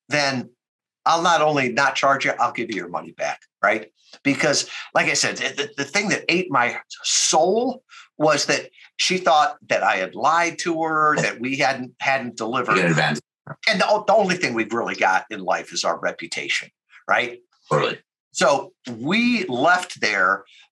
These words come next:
Speaker 1: and I think she was very, very skeptical, right? Um, but at least we had a plan.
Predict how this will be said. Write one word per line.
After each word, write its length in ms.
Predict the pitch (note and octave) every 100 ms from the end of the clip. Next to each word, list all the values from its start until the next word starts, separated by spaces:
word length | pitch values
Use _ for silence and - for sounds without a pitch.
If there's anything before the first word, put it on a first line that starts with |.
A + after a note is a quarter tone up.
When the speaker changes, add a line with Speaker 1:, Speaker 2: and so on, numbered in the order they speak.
| _ _ _ _ -
Speaker 1:
and 580 | D#3+ D3 C#3 B2+ B2 B2 _ _ - -
I 80 | D3+
think 220 | F#3+ -
she 100 | D#3+
was 140 | C#3
very, 240 | - C3+ C3+
very 180 | C3 A2+
skeptical, 800 | - - B2 - F#3 B3 B3 _ _ _ -
right? 260 | B2 D#3 - _ _ _ _
Um, 580 | C3 B2+ B2 A#2+ A2+ G2+ _ _ _
but 400 | C3 E3 D#3 D3+ - _
at 140 | D3 D3
least 240 | E3+ -
we 100 | D#3+
had 200 | C3+ B2
a 80 | A2+
plan. 420 | - G#2+ F2+ C#2